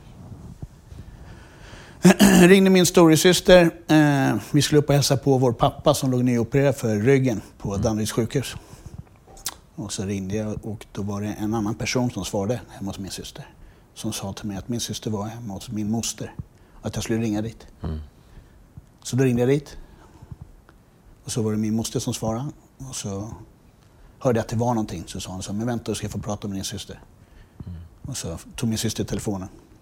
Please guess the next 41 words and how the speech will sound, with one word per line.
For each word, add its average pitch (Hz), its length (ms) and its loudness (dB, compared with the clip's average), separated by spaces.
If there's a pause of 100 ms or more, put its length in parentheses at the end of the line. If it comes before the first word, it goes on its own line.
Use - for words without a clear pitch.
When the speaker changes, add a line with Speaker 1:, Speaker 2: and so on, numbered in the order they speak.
(440)
Speaker 2:
Okej. - 300 -14 (400)
Speaker 1:
Och, - 380 -12
eh, 78 400 -10
jag 113 100 0
var 120 80 2
rätt 113 120 -4
så 127 80 -2
frustrerad 139 600 2
för 120 80 -6
att - 220 -12 (920)
jag - 80 -12
hade 113 100 -2
opererat 113 280 -4
mig 104 80 -4
själv 117 240 -2
tre 123 200 -4
veckor 110 260 -6
innan 107 240 -4
i - 0 -
Speaker 2:
Mm. 92 120 -10
Speaker 1:
höften. 85 360 -4 (720)
Speaker 2:
Hur 101 100 -6
gammal 113 220 4
var 113 160 4
du? 95 100 2
Du 85 100 -4
var, 101 240 2
förlåt, 113 300 2
du 85 60 -4
var 92 60 2
ju 104 60 4
också - 180 -4
tjugofyra. - 320 -12 (100)
Speaker 1:
Tjugofyra. - 400 -4 (920)
Speaker 2:
Såklart. - 440 -12
Speaker 1:
Och 151 60 2
då 156 160 6
till 151 140 -2
slut 160 260 2
så, 151 360 6
eh, 143 100 2